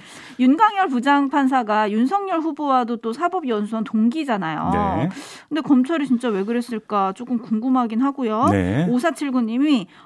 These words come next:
Speaker 2: "법원에서도 법을 안 지키면 어떡해요?" 라고 보내주셨는데,
Speaker 1: 음.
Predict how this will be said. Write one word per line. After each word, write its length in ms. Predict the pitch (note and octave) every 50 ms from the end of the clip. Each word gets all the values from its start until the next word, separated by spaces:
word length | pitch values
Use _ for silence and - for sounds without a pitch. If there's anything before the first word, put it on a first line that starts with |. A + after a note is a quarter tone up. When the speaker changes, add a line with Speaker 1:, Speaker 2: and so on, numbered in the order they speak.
| _ -
Speaker 2:
"법원에서도 800 | - - F#3 G#3 D4 E4 F4+ F4+ E4+ D#4 - D4+ C4+ B3 C4 B3+
법을 400 | A#3 G3 A3+ A3 G#3 A3+ B3 A#3+
안 180 | G#3 - G3+
지키면 400 | G3+ - A#3+ - - C4 A#3+ A#3+
어떡해요?" 1200 | G3 F3 F#3+ - - C#4 D4+ D4 - D#4 A#3+ A3 A3+ G#3+ A3 A#3 C4 C#4 C4+ C4 A#3 F#3+ F3 E3+ E3+
라고 280 | E3+ F#3 F#3+ G#3+ G#3
보내주셨는데, 1000 | G3 G#3 G3+ G3+ G#3 G3+ G3 F#3+ F3+ G#3+ G3 F#3+ F#3 F#3+ F#3+ A3+ A#3+ A3+ G3 F3 A2+
Speaker 1:
음. 180 | G#2+ G#2 G2+